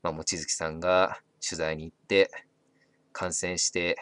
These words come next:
感染拡大の原因となっても困りますが、望月磯子さんにはぜひとも記者として批判のための批判ではなくて、国民のためにですね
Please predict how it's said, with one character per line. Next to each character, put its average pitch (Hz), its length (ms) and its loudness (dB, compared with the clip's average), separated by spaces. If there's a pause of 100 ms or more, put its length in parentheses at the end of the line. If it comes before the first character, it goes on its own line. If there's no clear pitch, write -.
(220)
感 92 220 -2
染 92 220 -2
拡 85 260 -8
大 101 200 -2
の 98 140 -4
原 101 120 -2
因 113 140 -2
と 120 120 -6
な 127 80 -2
っ - 20 -6
て - 200 -6
も 87 260 -2 (420)
困 113 260 -4
り 151 80 -8
ま 165 120 -8
す - 120 -2
が、 90 200 4 (1700)
望 98 100 0
月 87 380 -6
磯 101 160 -4
子 92 100 -6
さ 92 160 0
ん 92 60 -8
に 101 100 -4
は 90 80 -2
ぜ 139 160 -2
ひ - 80 -12
と 120 100 -2
も 90 300 2 (1040)
記 - 80 0
者 104 160 2
と 85 120 -4
し - 120 -2
て 101 260 2 (1700)
批 107 120 -4
判 95 180 0
の 95 80 -4
た 107 140 -4
め 127 100 -4
の 113 120 -4
批 - 180 -10
判 143 100 -4
で 143 100 -4
は 92 120 -2
な 135 140 -2
く - 100 -12
て、 - 180 2 (2000)
国 98 340 -2
民 95 100 -6
の 90 80 -6
た 98 160 -8
め 123 100 -4
に 139 80 -6
で 104 100 -4
す - 180 -8
ね 135 280 -2